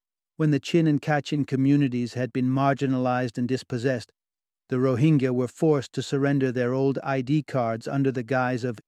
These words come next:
impending replacement. Replacements that, too often, never materialized, especially for vocal advocates within the community. Thus emerged a chilling reality.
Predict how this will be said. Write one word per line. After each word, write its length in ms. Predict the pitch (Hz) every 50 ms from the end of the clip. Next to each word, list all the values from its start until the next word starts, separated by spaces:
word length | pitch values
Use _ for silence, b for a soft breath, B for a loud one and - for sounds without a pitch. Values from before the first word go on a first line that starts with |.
| _ -
impending 680 | 151 139 139 135 - - 139 139 135 131 131 127 127
replacement. 640 | 123 123 - - 139 139 135 - - 123 107 104 - _ _ _ _ _ _ _ _ _ _ _ _ _ _
Replacements 720 | 135 139 135 - - 156 160 160 - - 143 135 131 - -
that, 180 | 147 127 131 - _ _ _ _ -
too 240 | - 175 170 156
often, 400 | 147 139 135 - - 131 123 117 - _ _ _ _ -
never 380 | 151 143 151 156 156 135 147
materialized, 880 | 139 139 127 - 143 135 135 135 131 127 127 123 117 110 110 104 - _ _ _ _ _ _ _
especially 420 | - 123 - - 160 139 - 160 135
for 160 | - 139 131
vocal 420 | 117 123 139 147 147 - 151 147 -
advocates 560 | 151 147 147 139 120 131 117 - 123 117 -
within 240 | 131 123 - 139 135
the 80 | 135 131
community. 600 | - 143 139 143 143 131 123 110 - 104 98 - _ _ _ _ _ _ _ _ _ _ _ _
Thus 300 | - 160 202 202 180 -
emerged 580 | 196 175 175 175 175 175 175 175 156 - - - -
a 100 | - 151 -
chilling 600 | - - - - - - 190 165 147 139 135 135
reality. 600 | 127 127 123 120 113 110 107 104 - 110 101 101